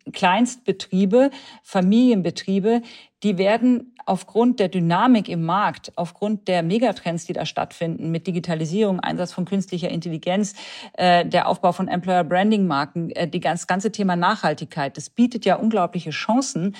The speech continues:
Zugleich braucht man Investitionsmittel, um daran teilhaben zu können.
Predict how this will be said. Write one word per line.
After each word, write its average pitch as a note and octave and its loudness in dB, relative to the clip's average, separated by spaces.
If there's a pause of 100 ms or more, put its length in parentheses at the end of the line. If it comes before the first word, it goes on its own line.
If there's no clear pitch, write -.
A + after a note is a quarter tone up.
(180)
Zugleich G3 2
braucht G3 2
man G3 0
Investitionsmittel, F#3+ 0
um F3 -2
daran F3 -2
teilhaben G#3+ 0
zu - -14
können. C#3+ -8